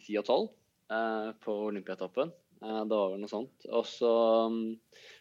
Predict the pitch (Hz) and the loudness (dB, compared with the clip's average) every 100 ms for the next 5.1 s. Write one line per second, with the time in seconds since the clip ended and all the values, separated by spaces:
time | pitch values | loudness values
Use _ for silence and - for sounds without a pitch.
0 | - 127 131 117 117 110 123 - 104 - | 0 6 8 8 6 -4 -2 2 2 4
1 | 101 104 123 170 - - 135 120 - 123 | 0 4 4 4 2 6 6 4 -2 2
2 | 117 110 90 92 101 95 87 90 95 101 | 6 8 8 4 2 2 0 4 4 4
3 | 98 95 _ _ - _ _ _ _ - | -2 -6 _ _ -20 _ _ _ _ -2
4 | 104 104 107 107 101 101 110 110 151 185 | 2 4 4 2 0 2 2 2 0 6
5 | 165 | 8